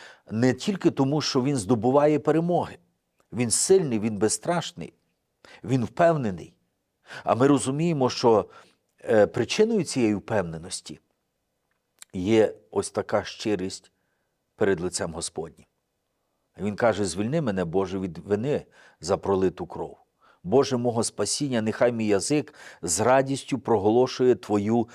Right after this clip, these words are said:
справедливість». Жертва Богові — це впокорений дух. І саме таким був Давид. «Серцем смиренним і впокореним ти, Боже,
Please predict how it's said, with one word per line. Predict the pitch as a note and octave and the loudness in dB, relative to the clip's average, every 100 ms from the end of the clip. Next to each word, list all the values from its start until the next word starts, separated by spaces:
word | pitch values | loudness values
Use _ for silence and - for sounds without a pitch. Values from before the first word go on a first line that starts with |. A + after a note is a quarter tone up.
| - - | -18 -12
справедливість». | - A2 G#2 G2+ G#2 F#2+ D#2+ - - _ _ _ _ _ _ _ _ _ _ - | -8 -2 0 0 -2 -6 -6 -16 -20 _ _ _ _ _ _ _ _ _ _ -12
Жертва | E2 C3 C#3+ F#3 | 0 2 4 2
Богові — | D#3 G#2 E2+ D#2+ D#2+ - _ _ _ _ _ _ | 2 2 0 -4 -12 -18 _ _ _ _ _ _
це | - A#3+ | -2 0
впокорений | G#3 - - A#2 A2+ A2+ A#2 | 0 -2 2 2 2 0 -4
дух. | G#2+ F#2+ - - _ _ _ _ _ _ _ _ _ | -4 -8 -8 -18 _ _ _ _ _ _ _ _ _
І | |
саме | - C#3+ F3 | -2 -2 -2
таким | E3+ - D#3+ | -6 -6 -6
був | D3+ D3+ | -6 -4
Давид. | D#3+ C#3 - _ _ _ _ - _ | -4 -4 -8 _ _ _ _ -20 _
«Серцем | - C#3 C#3 B2 B2+ A#2+ | 0 4 4 2 -4 -4
смиренним | - A2 A#2+ C#3 C3+ A2+ - | 0 2 4 4 2 -4 -2
і | A#2 | -4
впокореним | - G2 - E3 D#3+ A2 G2 | 0 -2 2 2 2 0 -2
ти, | E2+ D3+ | 0 2
Боже, | C#3+ E2+ A2+ A#2+ C3 | 2 2 2 2 -2